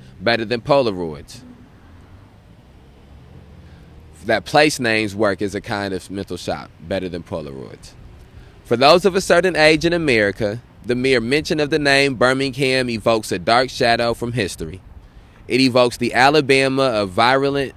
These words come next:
hatred of water hoses unleashed on children, hitting with the force of a sledgehammer,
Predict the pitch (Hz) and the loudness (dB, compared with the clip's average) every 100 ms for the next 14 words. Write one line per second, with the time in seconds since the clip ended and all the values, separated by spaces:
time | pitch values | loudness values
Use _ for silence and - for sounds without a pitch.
0 | - 110 135 131 143 127 107 92 113 123 | -10 0 0 0 -4 -2 -4 -2 2 2
1 | 123 127 127 120 123 127 117 101 107 123 | 2 -2 0 -2 0 -4 -4 -4 -4 -4
2 | - 98 92 131 127 113 120 117 - - | -6 -8 -4 -2 0 -2 -8 -10 -16 -20
3 | - 151 156 143 123 - 127 - 127 120 | -6 2 4 4 0 0 -4 0 0 2
4 | 107 92 - 123 123 107 131 117 110 113 | -4 -4 -4 0 0 0 -4 -4 -8 -12